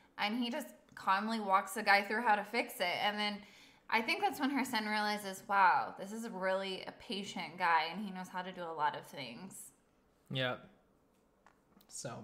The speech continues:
Speaker 2: Morgan Freeman knows how to do a lot of things. Miss Daisy knows about jack squat. Uh, and honestly, uh, Andrea thinks that this has a good arc.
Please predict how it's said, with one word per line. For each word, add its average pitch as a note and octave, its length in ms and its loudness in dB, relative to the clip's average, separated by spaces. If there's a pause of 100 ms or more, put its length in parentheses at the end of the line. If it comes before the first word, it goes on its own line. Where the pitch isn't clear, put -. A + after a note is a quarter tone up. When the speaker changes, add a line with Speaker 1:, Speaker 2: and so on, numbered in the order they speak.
Speaker 2:
Morgan F#3+ 240 2
Freeman F#3 240 2
knows E3 120 4
how D#3 120 6
to D3+ 80 6
do D3+ 120 2
a C#3+ 40 6
lot C#3+ 220 10
of C#3+ 120 -2
things. C#3 300 2
Miss D#3 240 2
Daisy D3 400 2
knows C3 280 0
about A#2+ 460 -4
jack E3 340 0
squat. - 760 2 (1400)
Uh, C#3 300 -2
and E3+ 380 4 (320)
honestly, F#3+ 600 8
uh, B2 60 4 (100)
Andrea G3 960 8 (360)
thinks E3 300 2
that C#3 500 6
this C#3+ 160 -2
has C#3 220 4
a C3 120 2
good C3+ 280 2
arc. B2 420 0